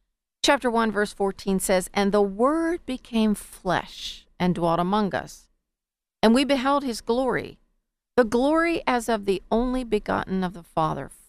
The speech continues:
full of grace and truth." John one one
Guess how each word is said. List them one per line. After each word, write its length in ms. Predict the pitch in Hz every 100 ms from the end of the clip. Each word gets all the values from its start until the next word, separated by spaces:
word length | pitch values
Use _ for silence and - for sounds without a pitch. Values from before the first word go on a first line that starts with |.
| -
full 440 | 277 285 285 -
of 220 | - 277 -
grace 560 | - 190 190 - - - -
and 380 | 170 175 175 - _ _
truth." 260 | _ - - _ _ _ _ _ _ _ _ _ _ _ _ _ _ -
John 580 | 190 175 165 202 262 -
one 360 | 185 180 170
one 460 | 170 147 151 185 240